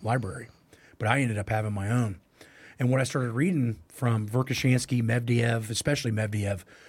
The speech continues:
was that every fourth week they would go moderate, hard, berserker, fourth week deload,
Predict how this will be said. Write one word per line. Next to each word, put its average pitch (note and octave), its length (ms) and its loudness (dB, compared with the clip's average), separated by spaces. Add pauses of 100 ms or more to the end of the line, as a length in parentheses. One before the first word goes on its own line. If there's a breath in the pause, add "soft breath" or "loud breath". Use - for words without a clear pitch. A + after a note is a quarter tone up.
(200 loud breath)
was A#2+ 180 0
that G#2+ 140 0
every C#3 260 2
fourth D3 480 0
week B2+ 460 0 (320 soft breath)
they A#2+ 140 2
would A2 200 -2
go G#2+ 440 0
moderate, C3 640 0
hard, A2+ 600 -2
berserker, G#2+ 640 -2
fourth - 380 -2
week A#2 360 0
deload, G#2+ 540 -2